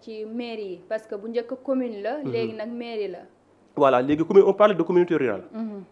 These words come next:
Speaker 2: Léegi après l'acte trois de la décentralisation, on a parlé de, de, de commune.
Speaker 1: Mhm.
Speaker 2: Mooy commune yi ngay dégg léegi. Donc commune yooyu, ñu jël maanaam suufu si domaine national bi, mën naa ne
Speaker 1: Mhm.
Speaker 2: képp ku ci bëgg kayit si ñoom ngay jubal.
Speaker 1: Mhm.
Speaker 2: Dem.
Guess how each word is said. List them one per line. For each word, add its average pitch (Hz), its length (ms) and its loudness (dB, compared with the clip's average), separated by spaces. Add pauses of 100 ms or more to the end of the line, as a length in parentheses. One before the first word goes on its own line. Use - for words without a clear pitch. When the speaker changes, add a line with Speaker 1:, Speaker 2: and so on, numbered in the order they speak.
(120)
Speaker 2:
Léegi 123 200 0
après 160 220 2
l'acte 160 340 0
trois 160 180 2
de 143 80 -4
la 131 140 2
décentralisation, 117 1000 -4
on 120 60 -2
a 117 100 -4
parlé 117 300 -4
de, 113 260 -6
de, 110 160 -8
de 113 100 -8
commune. 113 320 -2 (120)
Speaker 1:
Mhm. 208 380 -14
Speaker 2:
Mooy 117 120 -6
commune 120 260 -4
yi 120 60 -2
ngay 123 140 0
dégg 120 220 -6
léegi. 107 340 -10 (520)
Donc 131 200 2
commune 202 240 2
yooyu, 151 360 6 (440)
ñu 143 180 -4
jël 214 220 2
maanaam 180 340 4
suufu 208 260 -6
si 151 60 -10
domaine 151 220 0
national 127 360 -2
bi, 117 60 -6
mën 139 180 0
naa 156 140 4
ne 135 60 2
Speaker 1:
Mhm. 127 60 -10
Speaker 2:
képp 190 160 -6
ku - 80 -10
ci - 100 -12
bëgg 131 180 -6
kayit 135 200 -6
si 143 100 -10
ñoom 131 140 0
ngay 120 160 -4
jubal. 101 200 -8 (240)
Speaker 1:
Mhm. 220 280 -10
Speaker 2:
Dem. 110 180 -6